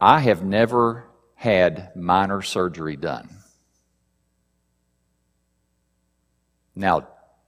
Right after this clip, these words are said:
just so that I'm perfectly honest, I've been very blessed that I've really had never, I mean, any medical procedure that's been done to me has not been of what, anything that we would consider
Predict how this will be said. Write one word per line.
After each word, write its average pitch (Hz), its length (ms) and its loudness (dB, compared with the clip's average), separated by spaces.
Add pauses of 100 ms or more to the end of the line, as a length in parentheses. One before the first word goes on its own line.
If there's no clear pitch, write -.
(140)
just 101 300 -2
so 98 140 2
that 90 120 0
I'm 85 200 0
perfectly 95 580 -2
honest, 82 500 -2 (720)
I've 107 220 8
been 98 140 0
very 90 240 0
blessed 90 400 0
that 90 100 2
I've 98 160 4
really 95 240 -2
had - 160 -8
never, 92 380 -4
I - 60 -8
mean, 80 260 -10 (260)
any 107 280 0
medical 101 460 0
procedure 95 520 -6
that's 85 160 -8
been 92 260 -4
done 90 200 -2
to 90 100 -14
me 85 160 -4
has 85 240 -6
not 87 320 -2
been 85 160 -4
of - 160 -10
what, - 320 -2
anything 90 320 -8
that 85 80 -8
we 95 220 -2
would 90 180 -4
consider 80 540 -6